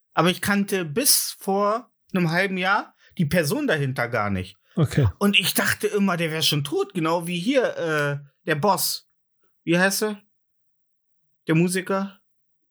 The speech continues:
Speaker 1: der immer der Boss genannt wird?
Speaker 2: Keine Ahnung.
Speaker 1: Mein Gott, hier.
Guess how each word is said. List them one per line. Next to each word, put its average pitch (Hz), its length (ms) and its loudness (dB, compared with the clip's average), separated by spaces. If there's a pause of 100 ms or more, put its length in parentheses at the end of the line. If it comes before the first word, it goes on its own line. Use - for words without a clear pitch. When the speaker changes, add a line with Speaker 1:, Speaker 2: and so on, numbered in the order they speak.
(140)
Speaker 1:
der 151 80 2
immer 156 140 2
der 147 100 -2
Boss 160 280 -2
genannt 160 360 -4
wird? 175 300 -8 (1300)
Speaker 2:
Keine 127 240 4
Ahnung. 156 320 2 (1200)
Speaker 1:
Mein 139 460 2
Gott, 143 320 -2
hier. 131 760 -2